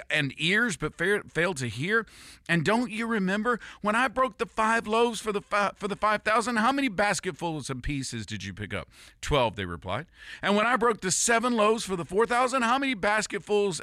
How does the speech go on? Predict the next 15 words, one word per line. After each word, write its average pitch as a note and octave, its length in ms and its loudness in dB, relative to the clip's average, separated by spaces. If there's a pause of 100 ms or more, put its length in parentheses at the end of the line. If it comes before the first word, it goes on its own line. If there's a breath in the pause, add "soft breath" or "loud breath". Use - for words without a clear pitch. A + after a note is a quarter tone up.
of D#3 200 -4
pieces D#3 520 -2
did C#3+ 200 -2
you D3+ 100 -6
pick D3+ 200 -4
up?" F#3 220 0 (280 loud breath)
They D3 140 2
answered, C#3 300 0
"Seven." D3+ 520 0 (480 soft breath)
He F#3 140 -10
said A#3 300 0
to A3 80 -6
them, C3+ 420 -4
"Do D#3+ 160 -2
you F#3+ 320 -6